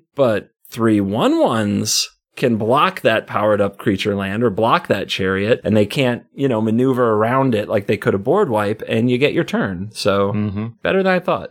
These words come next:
Speaker 2: Yeah, I also like that just means that the card's not dead against control as well.
Speaker 1: Mm-hmm.
Speaker 2: You know,
Speaker 1: Yeah.
Speaker 2: it's like there's a floor to how bad it can be.
Speaker 1: The card is sweet.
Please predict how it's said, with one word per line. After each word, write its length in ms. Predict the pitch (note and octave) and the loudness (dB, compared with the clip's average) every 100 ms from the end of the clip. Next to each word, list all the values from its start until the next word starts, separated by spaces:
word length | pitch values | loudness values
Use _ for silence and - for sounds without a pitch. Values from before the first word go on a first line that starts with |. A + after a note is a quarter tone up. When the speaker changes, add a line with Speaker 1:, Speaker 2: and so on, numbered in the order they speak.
| - | -8
Speaker 2:
Yeah, 200 | C3+ A#2+ | -2 2
I 20 | |
also 260 | C3+ C#3 B2 | 0 0 0
like 260 | A2+ A2 | 0 0
that 200 | A2+ G2 | 0 -2
just 240 | G#2+ G#2 - | -2 -6 -2
means 300 | G#2+ G2+ F#2+ | 0 0 -2
that 160 | G2+ | -4
the 80 | G#2+ | -4
card's 320 | G2 G2 F2 | 0 0 0
not 200 | G2 F2+ | -2 -2
dead 200 | E2 F2+ | 0 0
against 300 | F2 F#2 E2+ | 2 0 -2
control 680 | - F2+ - F2 E2+ G#2+ B2+ F#2 | -4 -4 -2 0 0 -2 -6 -10
as 100 | F2 | -4
well. 320 | F#2 A2 B2+ - | 0 -2 -2 -4
Speaker 1:
Mm-hmm. 240 | A#2+ E3+ - _ - | -2 -2 -8 _ -10
Speaker 2:
You 100 | F#2 | -6
know, 40 | |
Speaker 1:
Yeah. 140 | E3 A#2 | -4 -6
Speaker 2:
it's 180 | - | -10
like 200 | F2+ E2 | -8 -8
there's 100 | G2+ | -6
a 80 | F#2 | -8
floor 320 | - F#2+ F2 | -6 -4 -4
to 140 | F2+ F2+ | -4 -4
how 160 | F2 | -6
bad 240 | E2 D#2 D#2+ | -6 -8 -8
it 80 | - | -10
can 160 | F#2 | -10
be. 240 | F2+ G2 - | -10 -10 -8
Speaker 1:
The 80 | A#2 | -10
card 260 | - B2+ D#3+ | -2 0 0
is 80 | D3 | -2
sweet. 380 | - E3 - | -4 -4 -6